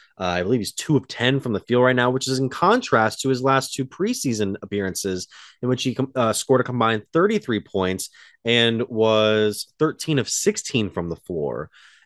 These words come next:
I think he's, he's capable of doing so. I think he's just so focused in on defense right now. I, I'd give him about a quarter of the season. And then if you have to make a, a, a lineup change,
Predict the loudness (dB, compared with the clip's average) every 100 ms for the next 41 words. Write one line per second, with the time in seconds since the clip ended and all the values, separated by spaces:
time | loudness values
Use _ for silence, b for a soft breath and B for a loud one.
0 | -2 0 0 2 0 -2 -8 _ -8 -6
1 | -4 -2 -2 2 2 2 0 0 0 -2
2 | 0 2 0 0 -2 -4 0 2 4 2
3 | 2 -2 -2 -2 -2 -2 0 0 0 0
4 | 2 2 0 B B 2 4 6 6 6
5 | 6 4 4 4 2 -4 0 2 4 2
6 | 0 -6 -8 -10 -8 0 2 4 4 4
7 | 2 4 2 2 0 0 0 -2 0 0
8 | 0 -2 0 0 -2 -6